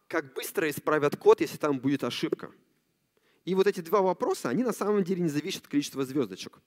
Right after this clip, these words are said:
Тут даже хитрее проблема, понимаете? Вот я больше всего горжусь за фронтенд,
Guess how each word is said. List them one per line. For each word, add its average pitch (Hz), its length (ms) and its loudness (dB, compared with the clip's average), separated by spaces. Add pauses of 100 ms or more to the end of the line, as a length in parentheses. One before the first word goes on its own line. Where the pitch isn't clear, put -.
(1160)
Тут 247 120 -4
даже 254 220 0
хитрее 262 460 0
проблема, 131 400 -2
понимаете? 165 460 -2
Вот 143 160 -2
я 175 200 0
больше 170 260 0
всего 160 200 -4
горжусь 139 400 -2
за 123 100 -6
фронтенд, - 560 -4